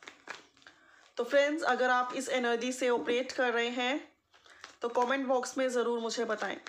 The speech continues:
अब हम चेक कर रहे हैं आपके पार्टनर्स का क्या हाल है, क्योंकि आपका तो हाल मैं फील कर पा रही हूँ बहुत ही बुरा है और आपके पर्सन भी कोई बहुत ज़्यादा खुश नहीं है।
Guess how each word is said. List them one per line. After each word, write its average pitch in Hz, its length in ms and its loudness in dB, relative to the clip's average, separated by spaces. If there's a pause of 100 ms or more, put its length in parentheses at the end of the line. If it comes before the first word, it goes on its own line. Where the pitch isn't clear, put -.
(720)
अब 208 100 -2
हम 226 120 -2
चेक 233 320 -2
कर 254 200 0
रहे 247 200 0
हैं 254 400 -2 (800)
आपके 233 380 0 (140)
पार्टनर्स 240 460 0
का 240 160 -2
क्या 226 200 -6
हाल 226 400 -6
है, - 140 -14 (960)
क्योंकि 240 260 -4
आपका 240 360 0
तो 247 160 -2
हाल 226 320 0
मैं 233 140 -2
फील 233 260 -6
कर 220 160 -2
पा 214 200 0
रही 208 180 -2
हूँ 220 320 -6 (600)
बहुत 240 360 -2
ही 254 60 -2
बुरा 220 300 0
है 226 340 -2
और 220 200 0
आपके 214 300 0 (280)
पर्सन 233 420 -2
भी 247 80 -4
कोई 240 200 0
बहुत 214 320 -4
ज़्यादा 214 340 0 (600)
खुश 285 280 -2
नहीं 220 280 -4
है। 214 120 -8